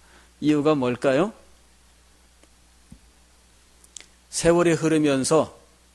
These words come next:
완악해졌기 때문입니다. 말씀에 대해서 아는 건 많고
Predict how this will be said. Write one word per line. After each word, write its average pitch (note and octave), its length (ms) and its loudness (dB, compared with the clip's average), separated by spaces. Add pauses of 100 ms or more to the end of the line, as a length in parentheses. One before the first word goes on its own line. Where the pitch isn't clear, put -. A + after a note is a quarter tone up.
(640)
완악해졌기 B2+ 800 -4
때문입니다. F#2+ 840 -8 (2000)
말씀에 C4+ 640 4
대해서 C4 480 4
아는 D#3+ 480 4
건 B3 180 4
많고 G#3+ 720 2